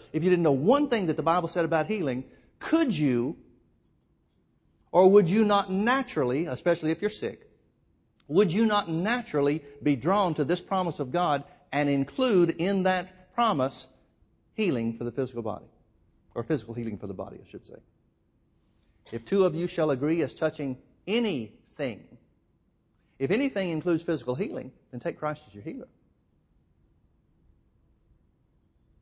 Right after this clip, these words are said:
Let's look at another example. Look with me to, um, well, let's go next to Matthew chapter twenty-one. We're close by there, so we'll just keep it close.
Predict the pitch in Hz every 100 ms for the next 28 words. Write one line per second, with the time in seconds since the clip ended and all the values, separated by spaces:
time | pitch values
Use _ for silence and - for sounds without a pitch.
0 | _ - 117 123 117 113 180 151 110 110
1 | - - _ _ _ _ _ _ _ _
2 | _ - 156 180 185 170 170 170 175 156
3 | 143 131 120 117 - - _ _ _ _
4 | _ - _ - 180 180 185 170 165 -
5 | 151 156 151 139 160 147 120 160 151 123
6 | 107 85 - _ _ _ _ _ _ -
7 | 113 120 131 131 127 120 120 135 - 107
8 | 113 113 107 - _ _ _ _ _ _
9 | _ _ _ _ _ - 127 - 135 156
10 | 190 -